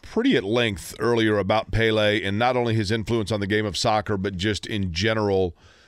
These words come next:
uh, globally, in being clearly the most recognized name in his lifetime within that sport. Um, you're around athletes.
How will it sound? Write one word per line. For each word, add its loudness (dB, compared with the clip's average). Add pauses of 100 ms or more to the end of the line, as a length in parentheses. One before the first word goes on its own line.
(200)
uh, 0
globally, 0
in -2
being 0
clearly 0 (500)
the -2
most -2
recognized 0
name 0
in -2
his -2
lifetime 0
within 0
that 0
sport. -2 (680)
Um, 0
you're 2
around 2
athletes. 0